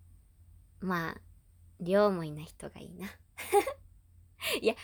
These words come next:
そんなの普通って思うでしょ？中にはさ、なんか、好きじゃないけど付き合ってるっていう人もいるから、いや、一番大事なのでしょ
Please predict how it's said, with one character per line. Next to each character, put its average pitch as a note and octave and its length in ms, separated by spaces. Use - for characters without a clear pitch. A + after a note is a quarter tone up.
そ A3 140
ん A#3+ 60
な A#3+ 100
の G3+ 80
普 - 100
通 A3+ 260
っ - 40
て - 80
思 A3+ 200
う C#4+ 80
で G3 120
し - 120
ょ？ F#3 220
中 D#4+ 300
に C4+ 160
は G3+ 100
さ、 G#3+ 240
な G#3 140
ん G#3+ 100
か、 F3+ 320
好 - 60
き D#4+ 120
じ D#4 60
ゃ C4 60
な B3 160
い B3+ 80
け A#3 100
ど F#3 120
付 - 240
き A#3 40
合 A3+ 60
っ A3+ 80
て G3+ 140
る A#3 260
っ - 20
て F#3 80
い E3+ 60
う E3+ 60
人 E3+ 180
も E3 140
い E3 60
る E3 100
か D#3+ 140
ら、 D3+ 180
い E3+ 40
や、 D#3+ 100
一 F3+ 320
番 F4+ 320
大 D4+ 280
事 D#4 100
な D4+ 100
の G3+ 160
で D#3+ 120
し D#3+ 140
ょ - 220